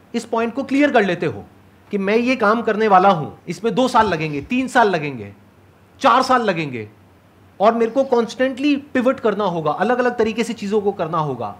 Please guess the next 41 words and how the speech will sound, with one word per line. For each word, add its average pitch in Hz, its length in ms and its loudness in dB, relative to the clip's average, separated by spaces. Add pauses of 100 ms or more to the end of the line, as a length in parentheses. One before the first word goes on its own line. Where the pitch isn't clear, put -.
(120)
इनोवेट 247 400 0
करना 180 240 -2
होगा, 135 380 -4 (960)
तब 311 320 4 (420)
आपको 208 280 2
उसमें 240 200 -4
सक्सेस 202 340 -6
मिल 156 100 -4
सकती 123 280 -14
है। 92 180 -18
नाइंटी 214 340 -2
नाइन 247 420 -2
पॉइंट 262 320 -2
नाइन 220 160 -4
नाइन 240 140 -4
परसेंट 226 300 -6
लोग 208 200 -2
जो 214 100 -6
फेल 254 240 -2
हो 220 100 4
जाते 180 220 -4
हैं 208 60 -4
ना 247 60 -2
ऐसी 180 300 -6
जगहों 165 320 -4
पे, 127 180 -10 (580)
वो 226 80 0
यही 247 240 -2
है 240 140 2
कि 254 100 -8
उनकी 254 200 -4
एक्सपेक्टेशंस 226 640 -4
ही 214 80 -6
गलत 127 320 -6
है, - 60 -20 (400)
they 196 160 0
are 226 100 0
not 175 120 -4
based 202 260 -2
upon 185 260 -4
reality। 131 400 -6